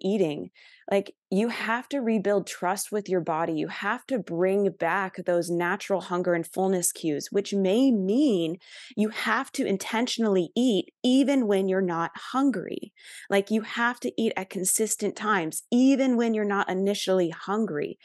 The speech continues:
You have to make sure that you're eating balanced meals that are, you know, have protein and have fiber and have healthy fats,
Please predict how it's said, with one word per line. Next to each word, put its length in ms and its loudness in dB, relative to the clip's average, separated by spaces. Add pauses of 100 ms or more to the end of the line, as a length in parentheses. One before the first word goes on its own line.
(340)
You 120 2
have 480 -2
to 100 0
make 180 0
sure 220 0
that 200 0
you're 200 -2
eating 360 0
balanced 580 0
meals 420 -4 (340)
that 260 0
are, 300 2
you 160 0
know, 140 0
have 260 -2
protein 640 -2
and 220 -2
have 200 -2
fiber 520 0
and 180 -2
have 300 -4
healthy 340 -4 (100)
fats, 400 -2